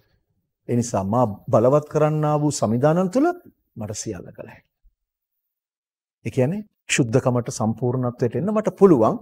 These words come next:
මන් නිසා නෙමෙයි, ඔයා නිසා නෙමෙයි, ඔයා මං තුල වාසය කරන ශුද්ධ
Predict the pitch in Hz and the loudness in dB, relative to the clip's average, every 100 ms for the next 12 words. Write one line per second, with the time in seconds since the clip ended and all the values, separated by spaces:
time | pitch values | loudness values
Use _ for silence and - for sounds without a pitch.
0 | - _ _ _ 117 117 196 269 349 294 | -10 _ _ _ 2 6 8 8 6 4
1 | 139 110 139 - _ _ - - 107 147 | 4 0 -4 -10 _ _ -8 2 4 6
2 | 247 - 254 147 101 117 - _ - - | 4 0 -2 -2 -2 -6 -12 _ -8 4
3 | 135 147 135 143 143 147 123 98 165 233 | 6 6 6 2 2 0 0 4 4 4
4 | 277 175 131 123 135 - _ - - - | 4 4 2 0 -4 -8 _ -8 -2 2
5 | 190 - | 2 6